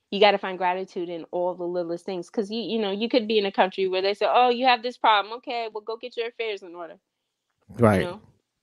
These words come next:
Speaker 1: we don't live
Speaker 2: Or,
Speaker 1: here.
Speaker 2: or take you outside and shoot you in the back of the head.
Speaker 1: Or something like that.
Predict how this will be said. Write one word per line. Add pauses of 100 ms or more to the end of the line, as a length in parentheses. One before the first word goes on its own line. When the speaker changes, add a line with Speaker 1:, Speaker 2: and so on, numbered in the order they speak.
(220)
Speaker 1:
we
don't
live
Speaker 2:
Or,
Speaker 1:
here.
Speaker 2:
or
take
you
outside
and
shoot
you
in
the
back
of
the
head.
Speaker 1:
Or
something
like
that.